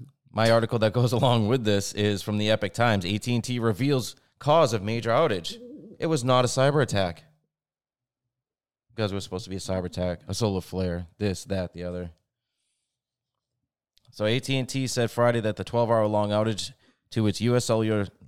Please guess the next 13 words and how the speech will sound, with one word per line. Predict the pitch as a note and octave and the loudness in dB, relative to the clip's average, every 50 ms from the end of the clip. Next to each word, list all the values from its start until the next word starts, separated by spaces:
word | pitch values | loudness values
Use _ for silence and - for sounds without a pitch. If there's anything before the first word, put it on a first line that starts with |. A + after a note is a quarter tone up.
| _ - | _ -6
uh, | G2 G2+ F#2+ F#2 F#2 | -4 -2 -2 -2 0
network | F#2 G#2 A2 - A2 A2 G#2+ - - - _ | 0 0 0 2 2 0 0 0 -4 -6 _
Thursday | - G#2+ A2 G2+ F#2 G2+ | -2 0 0 0 -2 -2
did | F#2+ F#2+ F#2 | -2 -2 -4
not, | G2 G2 G#2 G#2+ G#2 G#2 - - _ _ - | -2 0 0 0 0 -2 -4 -8 _ _ -4
didn't | - D3 D3+ D#3 C#3+ | -4 -2 -2 -2 -4
appear | B2+ C#3 B2+ B2 A#2 | -4 -2 -2 -2 -2
to | G#2+ G2+ | -2 -2
be | F#2+ G2+ G2+ | -4 -2 0
a | G2 F#2 F2 | 0 0 -2
cyber | F2 - - A#2 A#2 A2+ A2 G#2 | -2 0 0 0 2 0 -2 -6
c-, | - - - | -10 -10 -6
attack, | - F#2+ F#2 - - G2 G2+ G2+ G2+ - - | -6 -6 -6 -4 -2 0 0 0 -2 -4 -10